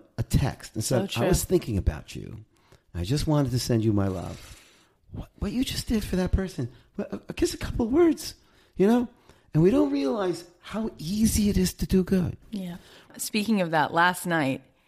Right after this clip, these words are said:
Speaker 2: you talked a lot about, you were, uh, in our home and we were talking about love, and you gave this beautiful class. And I, I,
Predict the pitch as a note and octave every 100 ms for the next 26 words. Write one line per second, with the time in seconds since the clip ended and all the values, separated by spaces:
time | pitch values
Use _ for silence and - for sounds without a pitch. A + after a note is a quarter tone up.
0 | _ _ _ - E3+ E3 F3 D3+ - C#3+
1 | C#3+ C#3+ C#3 C#3 D#3 D3+ D3+ - - -
2 | - - - D#3+ D#3 E3 E3 D#3 D#3 D3
3 | C#3 D3 D3 D#3 D#3 D3 - C#3 C#3+ C#3+
4 | D3+ - - - D3 - - - D3 D3
5 | - D3+ C#3+ C#3 - D#3 D#3 D#3+ - -
6 | - - D#3+ D3 D3 D#3 - D#3+ E3